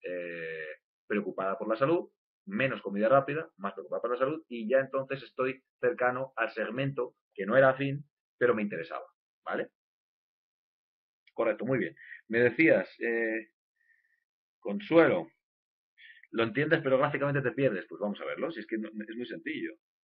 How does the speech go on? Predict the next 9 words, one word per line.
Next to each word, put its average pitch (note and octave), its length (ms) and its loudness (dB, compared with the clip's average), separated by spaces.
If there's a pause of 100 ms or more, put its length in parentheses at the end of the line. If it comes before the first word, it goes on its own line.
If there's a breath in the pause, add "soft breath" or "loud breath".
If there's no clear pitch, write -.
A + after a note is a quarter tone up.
(800)
Tú D#3+ 160 10
has, C#3 120 4 (220)
tú D3+ 300 2
identificas, C3+ 800 0 (400)
tú F#3+ 120 4
has D3+ 240 2
pens-, C3 360 0
piensas, E3 600 0 (580)
piensas C#3 520 -2